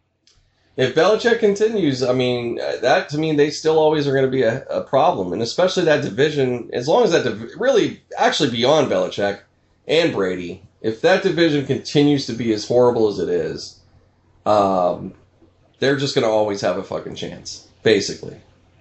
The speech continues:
You know, for a while. 'Cause even after a Belichick leaves, they're in a great position. They got, they're gonna, they have, <laughs> I mean, they could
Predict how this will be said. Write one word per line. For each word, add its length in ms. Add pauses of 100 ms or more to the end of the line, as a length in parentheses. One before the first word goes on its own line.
(340)
You 140
know, 400
for 180
a 60
while. 460 (140)
'Cause 140
even 240
after 480
a 80
Belichick 480
leaves, 360 (420)
they're 240
in 60
a 40
great 260
position. 600
They 100
got, 220
they're 100
gonna, 240
they 140
have, 240 (1300)
<laughs> 400
I 100
mean, 600 (640)
they 180
could 240